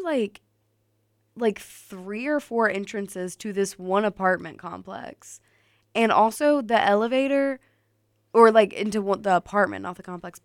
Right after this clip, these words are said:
The elevator can also apparently stop you into people's living rooms.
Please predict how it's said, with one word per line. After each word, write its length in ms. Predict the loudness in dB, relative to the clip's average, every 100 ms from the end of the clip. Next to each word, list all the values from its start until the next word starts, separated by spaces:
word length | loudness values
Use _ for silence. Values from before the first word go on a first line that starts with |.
| 0
The 160 | 4
elevator 540 | 6 6 4 2 0 -4 _ _ _ _ _ _ _
can 140 | -6
also 280 | -4 -2 -2
apparently 380 | -2 -4 -6 -8
stop 520 | -10 -6 0 0 0
you 140 | -4 -4
into 240 | -4 -6
people's 440 | -8 -12 -12 -12
living 480 | -14 -8 -4 -2 -2
rooms. 680 | -4 -10 -12 -16 -16 -18 -20